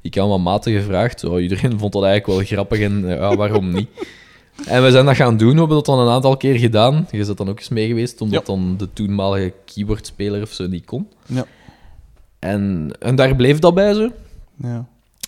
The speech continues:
Speaker 1: En dan is het een paar jaar, eh, is er niks gebeurd. En dan hadden wij, eh, had ik met een aantal maten, dus met Laurens de Schutter op drum, met Bram
Speaker 2: Mhm.
Speaker 1: van den Bergen ook op gitaar en dan met Jonathan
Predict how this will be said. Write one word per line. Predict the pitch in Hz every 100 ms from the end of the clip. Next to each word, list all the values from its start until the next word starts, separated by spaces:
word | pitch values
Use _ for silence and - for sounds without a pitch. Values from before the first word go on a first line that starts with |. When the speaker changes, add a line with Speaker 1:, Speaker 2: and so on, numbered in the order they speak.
| -
Speaker 1:
En | 107 107
dan | 107 110
is | -
het | 117
een | 104
paar | 104 113 117
jaar, | 117 117 117 - -
eh, | 92 104 98 95 90 92
is | - -
er | 90 92
niks | 92 98 - -
gebeurd. | - 87 87 104 165 - -
En | 110
dan | 101 101 101 98 87 - _ _
hadden | 78 98 95
wij, | 95 98 101 98 - - - _ _ _
eh, | - 95 90
had | 82 101
ik | 101
met | 95 90 90 87 - _ _ - - - _ -
een | 98
aantal | 95 95 90
maten, | 90 90 98 101
dus | 104
met | 92 87
Laurens | 87 95 98 95 95
de |
Schutter | 90 - 90 92
op | 82 85
drum, | 92 98 110
met | 92 87 90
Bram | 95
Speaker 2:
Mhm. | 95
Speaker 1:
van | 95
den | 92 87
Bergen | 101 120 113 113 -
ook | 104 -
op | -
gitaar | 101 - 101 101 -
en | 80
dan | 90
met | 82
Jonathan | 82 90 95 - 95